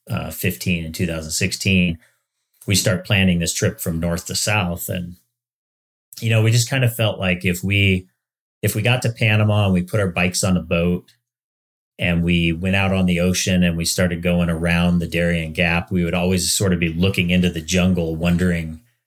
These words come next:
you know, what are we missing, right? Yeah, so we started,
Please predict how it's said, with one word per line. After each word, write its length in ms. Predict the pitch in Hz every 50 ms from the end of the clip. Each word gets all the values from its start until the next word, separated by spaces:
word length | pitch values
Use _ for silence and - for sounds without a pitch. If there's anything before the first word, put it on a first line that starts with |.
| _ _ _ _ _ _ _ -
you 80 | 90
know, 280 | 85 80 80 78 80 - _ _ _ _
what 180 | - 98 95 90
are 60 | 87
we 120 | 80 78
missing, 420 | 80 85 92 92 - - 90 73 76
right? 360 | 80 80 82 87 90 - - _ _ _ _ _ _ _ _ _ _ _ _ _ _ - - - _ _ _
Yeah, 160 | - 120 117 101
so 180 | - - 107
we 120 | 104 110 107
started, 500 | - - - 131 120 120 120 117 117